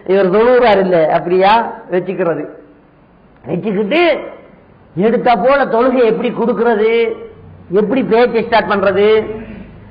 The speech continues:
முதல்ல நீங்க உங்களை கவர்றதுக்கு முதல்ல புன்முறுவலை சொன்னேன், ரெண்டாவது சலாம் சொன்னேன். இந்த ரெண்டுமே உங்களை கவரும், நீங்க பேசினா கேட்க வேண்டிய ஒரு நிலை ஏற்படும்.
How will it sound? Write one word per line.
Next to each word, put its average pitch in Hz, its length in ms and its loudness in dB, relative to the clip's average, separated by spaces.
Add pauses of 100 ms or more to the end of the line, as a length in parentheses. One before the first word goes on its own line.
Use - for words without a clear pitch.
(320)
முதல்ல 294 380 2
நீங்க 226 540 2 (1080)
உங்களை 330 500 2
கவர்றதுக்கு 285 840 2
முதல்ல 269 480 2
புன்முறுவலை 262 640 2
சொன்னேன், 185 260 -2 (1000)
ரெண்டாவது 311 760 2
சலாம் 285 440 4
சொன்னேன். 226 340 0 (640)
இந்த 220 320 2
ரெண்டுமே 381 540 4
உங்களை 294 280 2
கவரும், 226 360 2
நீங்க 240 220 0
பேசினா 339 540 2
கேட்க 311 340 2
வேண்டிய 320 320 4
ஒரு 262 100 4
நிலை 269 240 2
ஏற்படும். 220 580 -2